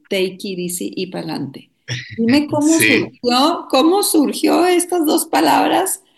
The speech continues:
Speaker 1: Digo,
Speaker 2: <laughs>
Speaker 1: entiendo obviamente que vienen de, del inglés take it easy y de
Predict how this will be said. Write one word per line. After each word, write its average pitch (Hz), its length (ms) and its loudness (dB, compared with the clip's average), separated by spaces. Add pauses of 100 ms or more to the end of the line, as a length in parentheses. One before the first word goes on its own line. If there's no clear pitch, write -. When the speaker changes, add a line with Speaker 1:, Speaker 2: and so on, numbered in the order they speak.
(500)
Speaker 1:
Digo, 214 320 4
Speaker 2:
<laughs> - 220 -6
Speaker 1:
entiendo 226 500 4
obviamente 233 440 4
que 240 100 4
vienen 214 320 2
de, 208 220 0
del 190 180 0
inglés 180 420 -2
take 196 300 0
it 196 40 -4
easy 214 480 -2
y 180 340 0
de 156 380 -6